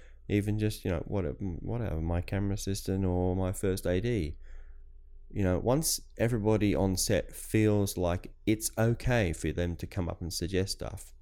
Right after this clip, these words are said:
then, then that's all, you're all the better for it. And you have to be the, the, the, the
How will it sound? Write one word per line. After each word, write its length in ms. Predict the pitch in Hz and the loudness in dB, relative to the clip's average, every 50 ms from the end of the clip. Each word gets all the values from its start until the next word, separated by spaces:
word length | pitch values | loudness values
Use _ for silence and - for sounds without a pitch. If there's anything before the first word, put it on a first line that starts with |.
| - - | -20 -8
then, 340 | - 92 95 101 98 104 117 - - - - - - - - - - - - - - - - | -4 -2 -2 -2 -2 -4 -6 -10 -14 -18 -20 -20 -20 -20 -20 -20 -20 -20 -20 -20 -20 -6 -2
then 160 | 104 101 104 | 0 0 2
that's 260 | 110 110 - - - - | 0 0 -2 -6 -8 -2
all, 280 | - 107 117 110 - - | 0 2 2 2 2 0
you're 160 | 90 107 117 | 0 2 2
all 100 | 123 117 | 4 4
the 60 | 110 | 2
better 240 | 95 104 104 101 107 | 4 4 2 2 2
for 240 | - - 123 113 92 | 0 2 2 2 2
it. 80 | - | 2
And 80 | 78 87 | 2 2
you 120 | 90 90 | 2 4
have 180 | 98 87 87 - | 2 2 0 -2
to 60 | - | -6
be 260 | 95 - 87 90 87 78 | -2 0 0 0 0 0
the, 240 | 85 90 82 76 80 | 0 0 0 0 0
the, 260 | - 87 87 87 82 - | 0 0 2 2 0 0
the, 240 | - 85 85 78 - - | -2 -2 -2 -2 -4 -4
the 180 | - 87 82 | -6 -6 -6